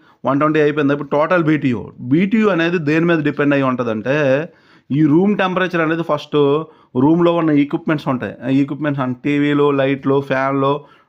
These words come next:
బెడ్లు, అలాగే విండోస్, వీటన్నిటికీ ఒక బీటీయూ అనేది ఉంటది. ఇక్కడ నేను కొన్ని బీటీయూస్ తీశాను.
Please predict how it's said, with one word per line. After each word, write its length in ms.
బెడ్లు, 600
అలాగే 640
విండోస్, 460
వీటన్నిటికీ 720
ఒక 160
బీటీయూ 460
అనేది 220
ఉంటది. 280
ఇక్కడ 240
నేను 180
కొన్ని 240
బీటీయూస్ 400
తీశాను. 380